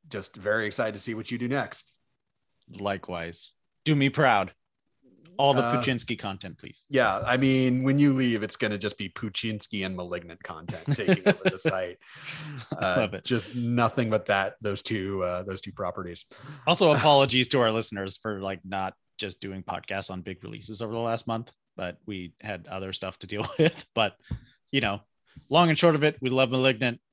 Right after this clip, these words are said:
Speaker 2: We like Shang-, Shang-Chi. Actually, I like Shang-Chi. You hated it 'cause you're a jackass.
Speaker 1: I didn't hate it. I thought it was okay.
Speaker 2: You said it was trash.
Speaker 1: I didn't say it was
Speaker 2: You
Speaker 1: trash.
Speaker 2: said it was
Speaker 1: I said it was
Speaker 2: nowhere near as good as the Snyder Cut, is
Speaker 1: I
Speaker 2: exactly what you said. Verbatim. These are the words that you said.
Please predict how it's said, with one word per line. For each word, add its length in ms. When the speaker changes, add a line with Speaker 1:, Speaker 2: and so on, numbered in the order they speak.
Speaker 2:
We 60
like 200
Shang-, 280
Shang-Chi. 560
Actually, 340
I 120
like 180
Shang-Chi. 320
You 180
hated 260
it 100
'cause 100
you're 120
a 40
jackass. 240
Speaker 1:
I 40
didn't 100
hate 240
it. 100
I 80
thought 140
it 80
was 180
okay. 340
Speaker 2:
You 140
said 240
it 160
was 220
trash. 840
Speaker 1:
I 100
didn't 240
say 200
it 40
was 160
Speaker 2:
You 60
Speaker 1:
trash. 100
Speaker 2:
said 60
it 40
was 100
Speaker 1:
I 20
said 140
it 60
was 60
Speaker 2:
nowhere 420
near 320
as 140
good 200
as 140
the 100
Snyder 420
Cut, 200
is 100
Speaker 1:
I 80
Speaker 2:
exactly 500
what 220
you 80
said. 240
Verbatim. 960
These 180
are 40
the 100
words 340
that 120
you 100
said. 320